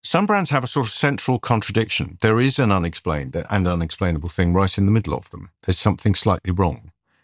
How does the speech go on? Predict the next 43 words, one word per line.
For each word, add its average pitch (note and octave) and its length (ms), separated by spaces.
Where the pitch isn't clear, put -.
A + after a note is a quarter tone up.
And F#2 320
actually, D#2+ 680
that - 320
acts - 320
as A2 140
an G#2+ 200
irritant A#2 460
to - 240
the E2+ 80
perceiving F2+ 560
mind E2 460
and G2+ 160
makes B2 300
people D#2+ 300
want E2 200
to - 100
engage E2 400
with D#2+ 80
it D#2+ 140
and - 80
try G2+ 180
and F#2+ 100
find G#2 260
out A2+ 220
what C#2+ 220
is - 160
wrong. C2+ 180
So C#3 260
<laughs> - 60
sometimes - 880
it's D3+ 180
a B2+ 40
bit - 280
like B2+ 260
pulling C3+ 260
back G#2+ 200
the G2 80
curtain A#2 380
in E2 100
the E2+ 80
temple. G2+ 340
You A#2+ 220
don't F#3 280